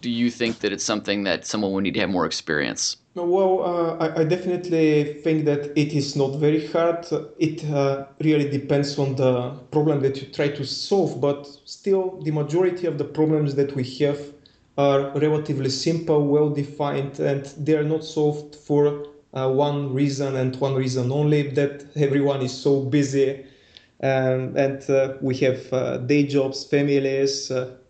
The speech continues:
Speaker 2: life outside computing. <laughs> Uh, so I, I, I think that, uh, contributing to Clojure is, uh, a, a pretty good, uh, way to get started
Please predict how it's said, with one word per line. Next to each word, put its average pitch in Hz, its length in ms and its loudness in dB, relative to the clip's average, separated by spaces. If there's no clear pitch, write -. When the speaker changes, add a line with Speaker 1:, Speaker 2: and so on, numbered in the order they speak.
Speaker 2:
life 139 500 0
outside 139 580 0
computing. 147 720 0
<laughs> 95 100 -4
Uh, 131 160 0
so 147 600 0
I, 143 60 -2
I, - 320 -2
I 170 40 0
think 196 240 0
that, 180 320 0
uh, 151 380 2
contributing 165 720 -2
to - 120 -6
Clojure 139 580 2
is, 139 420 -2
uh, 139 320 2
a, - 440 -6
a - 40 -2
pretty 165 420 0
good, 143 500 0
uh, 135 480 2
way 135 380 2
to 131 300 -2
get 135 180 0
started 135 640 0